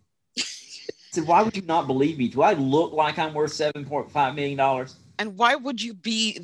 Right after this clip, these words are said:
Speaker 2: there of all places if you're worth that
Speaker 1: Yeah.
Speaker 2: much?
Speaker 1: And he said, "'Cause
Speaker 2: Okay.
Speaker 1: that's just the way I think you are, Miss Reese. I bet if you had money, you would tell anybody you had money. You just, like, keep it on the down low."
Speaker 2: And
Speaker 1: And I
Speaker 2: go to
Speaker 1: I
Speaker 2: teach
Speaker 1: said
Speaker 2: at that high school. Okay.
Speaker 1: Yeah. I said, "Look, I'll be honest with you.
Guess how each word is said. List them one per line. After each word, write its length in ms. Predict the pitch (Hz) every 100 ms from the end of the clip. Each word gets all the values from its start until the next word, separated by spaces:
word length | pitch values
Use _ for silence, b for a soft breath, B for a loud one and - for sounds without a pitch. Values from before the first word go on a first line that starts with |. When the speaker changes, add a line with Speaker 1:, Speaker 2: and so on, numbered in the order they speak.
| 165
Speaker 2:
there 360 | 196 202 202 180
of 140 | 175
all 180 | 175 175
places 540 | - 196 180 - 165 165
if 120 | 170
you're 160 | 165 160
worth 240 | 165 175
that 120 | 165
Speaker 1:
Yeah. 100 | 120
Speaker 2:
much? 420 | 147 139 - - _ _ _ -
Speaker 1:
And 80 | 143
he 60 |
said, 180 | 175 175
"'Cause 120 | 156
Speaker 2:
Okay. 100 | 147
Speaker 1:
that's 140 | 240 240
just 100 | 147
the 40 | 160
way 100 | 151
I 60 |
think 220 | 151 160 139
you 120 | 131
are, 160 | 139 117
Miss 240 | 104 -
Reese. 180 | 107 104
I 60 | 185
bet 140 | 180
if 80 | 139
you 120 | 156
had 180 | 143 123
money, 180 | 143 165
you 160 | 147
would 160 | 170 -
tell 220 | 156 151
anybody 300 | 123 104 98
you 120 | 104
had 140 | 98 98
money. 200 | 95 87
You 140 | 120
just, 200 | 139 117
like, 160 | 110 -
keep 180 | 139 120
it 60 |
on 80 | 104
the 60 | 85
down 320 | 110 123 104
low." 180 | 78 62 - _ _ _ _ _ _ -
Speaker 2:
And 80 | 170
Speaker 1:
And 60 |
I 80 | 143
Speaker 2:
go 480 | 147 185 202 202 196
to 180 | - 180
Speaker 1:
I 40 | 151
Speaker 2:
teach 220 | 196 -
Speaker 1:
said 160 | 127 113
Speaker 2:
at 260 | 170 165 - -
that 220 | 156 156 _
high 200 | 160 143
school. 400 | - - - - -
Okay. 280 | 185 175 165 -
Speaker 1:
Yeah. 200 | 196 - _ _ -
I 60 | 127
said, 160 | 147
"Look, 160 | 139 127
I'll 180 | 170 190
be 80 | 131
honest 320 | 120 110 107 95
with 180 | 87
you. 140 | 87